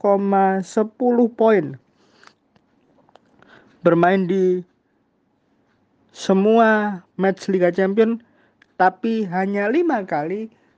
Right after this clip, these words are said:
berstatus sebagai starting line up. Mempunyai minute play per gamenya tujuh puluh sembilan, tapi sayang belum masuk Team of the Week. Jumlah golnya empat, artinya memiliki scoring frekuensi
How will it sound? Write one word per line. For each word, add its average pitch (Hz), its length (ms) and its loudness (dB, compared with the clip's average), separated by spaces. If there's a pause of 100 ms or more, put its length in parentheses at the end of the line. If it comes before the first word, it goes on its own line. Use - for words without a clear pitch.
(180)
berstatus 156 580 -4
sebagai 143 300 -2
starting 180 480 -2
line 220 160 -2
up. 175 240 0 (1700)
Mempunyai 180 560 2
minute 202 340 0
play 226 300 4
per 214 240 -4
gamenya 190 640 -2 (160)
tujuh 254 220 -4
puluh 208 240 -2
sembilan, 202 560 -2 (480)
tapi 143 240 -4
sayang 170 400 -2
belum 151 240 0
masuk 143 240 -6 (160)
Team 170 160 -2
of 156 200 -6
the 156 120 2
Week. 190 240 0 (960)
Jumlah 185 400 0
golnya 208 320 4
empat, 254 480 0 (1120)
artinya 190 640 2
memiliki 190 480 0
scoring 214 400 0
frekuensi 208 800 -4